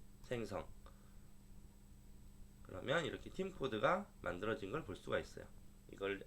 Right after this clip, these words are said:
알려주면 되겠죠? 다시 돌아볼게요. 이쪽에 있는 메뉴를 좀 살펴보겠습니다.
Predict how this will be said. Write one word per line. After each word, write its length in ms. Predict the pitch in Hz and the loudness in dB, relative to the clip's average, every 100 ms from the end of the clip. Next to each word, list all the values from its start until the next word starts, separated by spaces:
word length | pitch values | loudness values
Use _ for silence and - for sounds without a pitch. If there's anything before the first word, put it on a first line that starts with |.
| - | 4
알려주면 500 | 90 95 117 107 139 | 8 8 8 4 2
되겠죠? 460 | 85 78 - 185 - - - - - - - | 2 2 6 4 4 -8 -10 -10 -10 -10 -6
다시 420 | - - 95 135 - - - - | -4 2 2 2 -2 -10 -12 -2
돌아볼게요. 600 | 92 95 87 - 127 190 - - - - - - - - - - - - - - - - - - - - - - - - - - - - - - - | 4 4 4 2 4 4 0 -10 -10 -12 -12 -12 -12 -12 -12 -12 -12 -12 -12 -12 -12 -12 -12 -12 -12 -14 -12 -12 -12 -12 -12 -12 -12 -12 -14 -10 -6
이쪽에 320 | - 147 143 | 2 6 8
있는 380 | 131 135 139 139 - - - - - - - | 10 10 10 6 -6 -12 -10 -10 -10 -10 4
메뉴를 540 | 101 117 151 139 147 | 6 8 8 8 8
좀 160 | 123 107 | 6 2
살펴보겠습니다. 840 | 131 151 113 101 - - 123 190 | 0 2 4 4 0 6 6 6